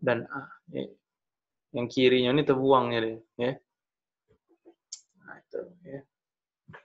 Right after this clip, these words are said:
I, ya. Oke,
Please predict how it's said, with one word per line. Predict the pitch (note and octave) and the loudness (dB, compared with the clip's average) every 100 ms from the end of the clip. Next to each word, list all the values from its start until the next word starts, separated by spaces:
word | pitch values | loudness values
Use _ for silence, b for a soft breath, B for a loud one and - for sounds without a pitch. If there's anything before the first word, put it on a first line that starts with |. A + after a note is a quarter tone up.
| _ _ | _ _
I, | C#3+ B2+ - - _ | -2 -2 -4 -18 _
ya. | B2 C#3+ - _ _ _ _ _ _ _ _ _ - - - - _ _ - - _ _ _ _ _ _ _ _ _ _ _ _ _ _ _ - _ | -8 -8 -12 _ _ _ _ _ _ _ _ _ -14 -14 -14 -20 _ _ -20 -20 _ _ _ _ _ _ _ _ _ _ _ _ _ _ _ -20 _
Oke, | - | -10